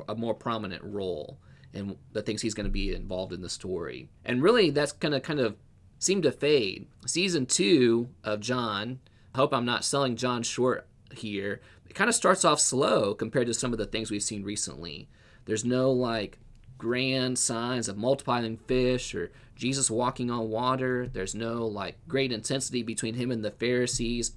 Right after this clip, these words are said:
as opposed to, like, in Matthew, Mark, and Luke, the heat is kinda tend to, turned up more within that last week,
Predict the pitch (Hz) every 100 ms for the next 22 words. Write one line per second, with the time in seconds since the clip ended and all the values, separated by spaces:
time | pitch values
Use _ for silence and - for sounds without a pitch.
0 | - - - 110 110 135 135 131 123 107
1 | 104 104 101 104 117 117 104 110 110 101
2 | 101 120 120 - - - 104 101 160 175
3 | 127 - - 113 - 139 110 139 127 117
4 | 90 - - 147 127 113 113 117 208 202
5 | 101 - 104 101 95 87 95 98 - -
6 | - -